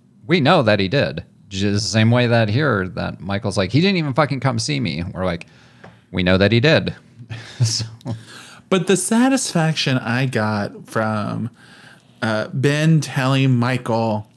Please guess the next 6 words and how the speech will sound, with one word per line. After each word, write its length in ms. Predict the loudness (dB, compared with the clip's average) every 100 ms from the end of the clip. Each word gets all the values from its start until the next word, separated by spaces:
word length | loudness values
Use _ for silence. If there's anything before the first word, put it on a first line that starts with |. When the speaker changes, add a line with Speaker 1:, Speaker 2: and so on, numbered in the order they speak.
| -8
Speaker 2:
that, 260 | -4 -4 -6 -14 -4
"Oh 200 | 0 4
no, 300 | 4 2 0 -6 _
he 240 | 0 2
was 220 | 4 2 0
there, 400 | 0 0 -2